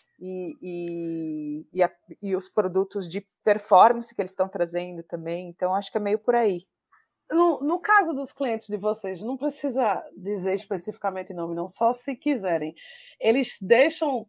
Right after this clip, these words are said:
Speaker 2: totalmente com vocês a liberdade de criação, "eu quero a divulgação". Ou eles dão, chegam muito determinados, "eu quero desse jeito, dessa forma", e vocês são con-, vão convencendo. Aí pra outro lado, "não, assim não é tão legal, é,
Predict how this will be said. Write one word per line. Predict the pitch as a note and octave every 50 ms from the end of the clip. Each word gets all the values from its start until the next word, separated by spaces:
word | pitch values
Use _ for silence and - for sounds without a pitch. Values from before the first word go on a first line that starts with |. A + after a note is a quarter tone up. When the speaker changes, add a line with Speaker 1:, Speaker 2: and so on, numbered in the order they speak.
| _ _ _
Speaker 2:
totalmente | - B3 C#4 C#4 D4+ C#4+ C4 B3 A#3 A3+ -
com | - A3+
vocês | F#3+ G3 G#3 G#3+ - G3+ G3+ G3
a | G3+ F#3
liberdade | F#3+ G3 F#3+ F#3+ F#3 F#3+ F3+ F3 F3 E3+
de | F#3 F#3
criação, | - G3 F#3+ F#3 F#3 - - G3+ G3+ G#3+
"eu | G#3+ G#3 - _ _ _
quero | - C#4 C4 C4+ D4 D#4
a | D4
divulgação". | B3+ D4+ B3 C4 C#4 B3 D#4 E4 D#4+ - - G3+ F3 D#3+ F3 - _ _ _ _ _ - - -
Ou | - G#3 A3
eles | A#3 A#3 A#3+ G#3 F3 E3+ - _ -
dão, | F3+ F3 G#3 G#3+ G#3+ A3 G#3+ G3 F3+ F3 E3+ E3+ D#3+ B2+ F3
chegam | - - A#3+ A#3 A3+ G#3 G3+
muito | G#3 B3+ D4 - B3
determinados, | C4+ C4+ C4+ - C4 C4 C#4 C#4 A#3+ G3 F3 E3 D#3+ F#3
"eu | F#3+ - C#4+
quero | - A#3 A3+ A3+ B3 B3+ B3 C4 C4 B3 F#3+
desse | F3+ F3 F3 G#3+ A#3+ C4+ C4 - D4 B3
jeito, | E3+ G#3+ G#3+ G#3+ A#3 A3+ - G#3+
dessa | G#3+ A3 A3 - A3+ A3+
forma", | - - G3 G3+ A3 A3+ A#3+ B3 - - - - _ _ _
e | A3
vocês | G#3 A#3 A#3 A3+ B3+ B3 B3 -
são | - B3+ A#3+ -
con-, | - B3 A3+ F3+
vão | F3+ G#3 A#3+ A#3+
convencendo. | - B3 A#3+ G3+ A#3 A#3+ B3+ B3 - - G#3 F3 D#3+ D3+ D#3 - _ _ _ _ _ _ _ _ _ _ _
Aí | - E3+ E3+ E3+ E3+
pra | - G3 F#3+
outro | G3 G3 F#3+ G3 G3 F3+
lado, | F3 F#3 G#3 A#3 A#3+ A#3 G#3+ G3 G3 G3+
"não, | A#3+ C#4 E4 E4+
assim | E4+ E4 E4 - - F4+ F4+
não | F#4 F4+
é | F4+
tão | F4 - F4 F4 F4
legal, | E4 C#4 A3 G3+ G#3 A3 A#3+ B3+ C4 C4 B3 B3 A#3+ A#3 A#3
é, | A#3 A3+